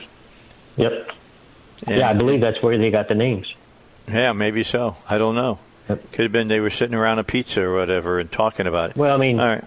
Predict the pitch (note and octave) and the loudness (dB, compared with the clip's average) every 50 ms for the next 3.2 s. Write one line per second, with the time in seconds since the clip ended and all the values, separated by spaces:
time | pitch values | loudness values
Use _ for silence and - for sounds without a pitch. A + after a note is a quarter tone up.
0 | - - A#2+ B2 A2+ A2+ A2 B2 B2+ B2 - - - F3+ E3+ B2 - - - - | -6 -2 0 0 0 2 2 2 2 2 2 2 2 2 2 2 2 0 0 2
1 | D#3 D#3 - C3+ - - D#3 C#3+ - G#2+ G#2 - C#3+ - - - - - - - | 2 0 0 -2 -2 0 0 0 0 -2 -2 0 -2 -2 -4 -8 -12 -12 -12 -12
2 | - - - - - - - - - - - - - - - - A#2+ - - - | -14 -20 -20 -20 -20 -20 -18 -18 -18 -18 -18 -20 -20 -18 -8 -6 -6 -6 -6 -2
3 | - B2 B2 B2+ | 0 0 0 0